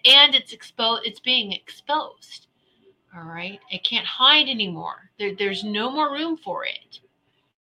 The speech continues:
So it, it's, so there you go. So the awareness, do the mind, body, soul, or mind, body, spirit, and the soul, and, and do that check every, every day. How's my emotions? Do I feel good?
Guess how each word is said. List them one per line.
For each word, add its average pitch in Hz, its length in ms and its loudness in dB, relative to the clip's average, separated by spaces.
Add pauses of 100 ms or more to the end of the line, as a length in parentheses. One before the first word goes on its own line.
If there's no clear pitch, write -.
(360)
So - 300 -14 (340)
it, 170 240 -6
it's, 175 380 -8 (140)
so 175 140 -16
there 170 160 -10
you 175 120 -12
go. - 220 -12
So - 160 -10
the 240 140 2
awareness, 277 920 -2 (440)
do 277 240 -2
the 302 400 -4
mind, 233 540 4
body, 214 360 4
soul, 220 680 0 (220)
or 185 120 -8
mind, 196 240 -4
body, 208 260 2
spirit, 220 640 -4
and 190 160 -6
the 180 100 -14
soul, 220 500 0
and, 185 180 -6 (160)
and 202 280 2
do 262 160 -4
that 359 280 4
check - 580 4 (480)
every, 262 360 -2
every 269 280 -2
day. 262 120 2
How's 269 300 -4
my 302 120 -2
emotions? 202 760 -8
Do 175 100 -16
I 165 100 -12
feel 208 200 -12
good? 226 420 -6